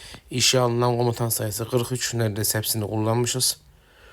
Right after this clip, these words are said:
Orta Dünya'da keşfedilen bölge yirmi bir. Kral tarafından kontrol edilen güç yüzüğü miktarı bir.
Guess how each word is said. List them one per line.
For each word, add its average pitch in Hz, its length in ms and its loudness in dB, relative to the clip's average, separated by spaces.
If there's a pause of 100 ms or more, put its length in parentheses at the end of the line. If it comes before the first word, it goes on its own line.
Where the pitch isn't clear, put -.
(340)
Orta 123 380 6
Dünya'da 120 320 6
keşfedilen 117 580 2
bölge 107 240 0
yirmi 113 280 2
bir. - 480 2
Kral 117 280 6
tarafından 120 580 0
kontrol 120 320 -2
edilen 113 280 0
güç 123 220 -2
yüzüğü 110 240 0
miktarı 120 500 0
bir. - 280 -2